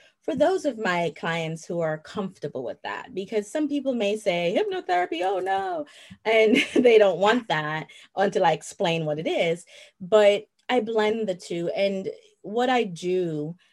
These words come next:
Cheryl, as you well know, is I just guide people to unblocking. I guide people to their subconscious mind to find all the answers that's already sitting there waiting for them.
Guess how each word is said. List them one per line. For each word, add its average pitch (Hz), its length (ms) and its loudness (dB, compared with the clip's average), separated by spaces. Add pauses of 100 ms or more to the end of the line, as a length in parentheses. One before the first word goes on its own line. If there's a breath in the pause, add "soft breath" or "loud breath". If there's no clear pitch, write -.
(140 soft breath)
Cheryl, 175 420 0
as 170 140 -4
you 170 120 -6
well 160 260 -2
know, 151 460 -4 (240 soft breath)
is 180 160 -6
I 214 120 0
just 247 320 -6
guide 156 440 -2
people 151 420 -8
to - 160 -8
unblocking. 143 920 -8 (320 soft breath)
I 214 180 0
guide 202 520 -2
people 156 600 -6 (200)
to - 120 -6
their 226 180 -2
subconscious 175 840 -8
mind 147 580 -8 (240 soft breath)
to - 80 -10
find 190 400 -4
all 180 320 0
the 220 220 -4
answers 160 500 -6
that's 156 300 -8
already 160 640 0
sitting 156 400 -6
there 147 220 -2
waiting 156 480 -2
for - 180 -10
them. 143 460 -10